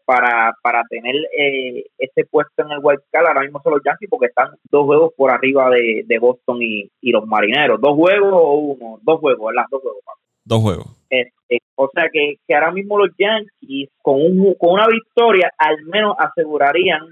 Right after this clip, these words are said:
Speaker 1: un empate en el wild card. Eh, con dos victorias, obvio, asegurarían, eh,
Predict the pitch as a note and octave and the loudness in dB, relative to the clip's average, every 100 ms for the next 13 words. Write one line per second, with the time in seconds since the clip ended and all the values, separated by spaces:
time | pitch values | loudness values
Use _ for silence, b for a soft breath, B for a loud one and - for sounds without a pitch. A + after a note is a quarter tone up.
0 | _ D3+ D#3+ E3 - E3+ F3 C#3+ B2+ A#2+ | _ -6 -4 -4 0 0 0 -4 -10 -4
1 | B2 B2 - G2+ F#2+ _ - C3 B2+ A#2+ | -2 -2 -4 -8 -8 _ -2 2 4 4
2 | C3+ C#3 D3 D#3+ F#3+ A3+ G3+ - _ _ | 4 2 0 0 2 2 0 -2 _ _
3 | - D#3+ C#3 C#3+ - - B2 C3+ B2+ A#2+ | 2 2 4 -2 -4 -8 -4 -2 0 2
4 | A#2 B2+ C3 C3 B2 - A#2+ A#2 G#2+ G#2 | 2 0 0 -2 -10 -6 -2 0 -2 -4
5 | F#2+ | -6